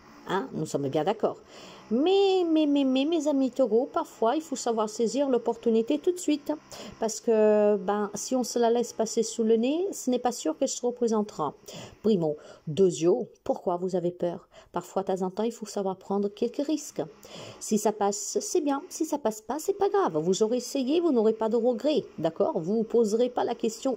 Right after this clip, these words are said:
Et si j'avais fait ? » Ben, vous ferez. Vous ferez, mes amis. Donc, aujourd'hui, on vous demande d'oser faire ce petit pas pour accepter...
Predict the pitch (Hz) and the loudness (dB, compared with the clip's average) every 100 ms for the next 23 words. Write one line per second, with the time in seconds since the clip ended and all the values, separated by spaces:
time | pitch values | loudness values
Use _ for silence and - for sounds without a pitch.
0 | - 214 - 277 254 247 254 - 247 - | 0 -2 -2 -4 0 0 -2 -4 -8 -8
1 | - - - 170 156 190 214 302 220 214 | -20 -20 -10 -8 -4 -6 -4 0 0 0
2 | - - - 175 247 - 240 269 220 160 | -4 -20 -8 -4 -2 -2 -2 2 2 0
3 | 151 143 - - 190 196 214 196 196 220 | -2 -6 -8 -2 -2 0 -2 0 0 0
4 | 208 190 180 190 175 151 127 185 165 185 | 0 0 0 -2 -2 -4 0 0 0 0
5 | 196 196 - _ - - 165 160 - - | 0 -2 -18 _ -10 -4 -4 -4 -8 -4
6 | 262 214 - 180 143 143 - - 175 180 | -2 -2 -2 -6 -4 -4 -6 -4 -4 -4
7 | - 202 202 - 156 | -4 -4 -2 -4 -4